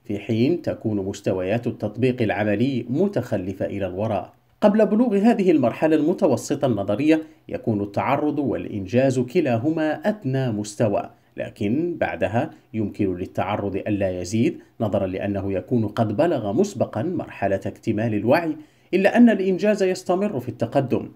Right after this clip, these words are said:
وبذلك ينقل البلاد أخيرًا إلى مرحلة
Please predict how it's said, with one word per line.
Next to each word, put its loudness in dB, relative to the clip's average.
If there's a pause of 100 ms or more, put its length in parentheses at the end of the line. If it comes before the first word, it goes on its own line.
(180)
وبذلك 0 (340)
ينقل 2
البلاد 0
أخيرًا -4 (160)
إلى -2
مرحلة -6